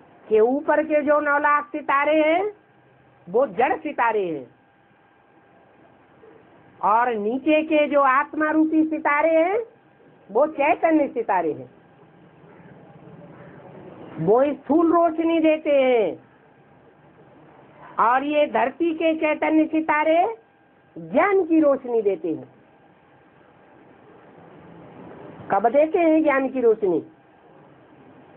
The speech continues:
जब भगवान इस सृष्टि पर आते हैं, तो ये आत्मा रूपी सितारे कहो,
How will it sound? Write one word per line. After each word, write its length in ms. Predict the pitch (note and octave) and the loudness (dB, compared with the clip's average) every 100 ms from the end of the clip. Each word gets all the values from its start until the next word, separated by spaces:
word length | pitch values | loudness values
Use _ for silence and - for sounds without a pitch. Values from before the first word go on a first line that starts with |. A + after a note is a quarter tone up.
| - - - - - - - - | -20 -20 -20 -20 -20 -20 -14 -4
जब 240 | D#3+ G#3+ | 0 0
भगवान 520 | G3+ G3+ A3+ B3+ C#4+ D4 | 0 0 0 2 0 -2
इस 180 | C4+ | -2
सृष्टि 320 | C#4+ C4+ D4+ C#4 | -4 -4 -4 -4
पर 200 | C4+ C4+ | 0 0
आते 320 | B3+ C4+ D4 | 0 -2 0
हैं, 400 | D4 D#4 G4 B4 - _ _ _ _ _ _ _ _ _ _ _ _ - | 0 0 -2 -6 -10 _ _ _ _ _ _ _ _ _ _ _ _ -2
तो 60 | A#3+ | 0
ये 220 | C4 C4+ | 2 2
आत्मा 540 | B3 B3 C#4 D4 C#4+ | 2 2 0 -4 -4
रूपी 360 | D4 D4 D4+ C#4+ | -4 -6 -8 -10
सितारे 600 | C#4 C4 C4 C4+ D#4+ D#4 | -8 -6 0 0 0 -2
कहो, 720 | D4 C4+ C4 D4 C#4+ C4 G#3 | -2 0 2 2 2 0 -4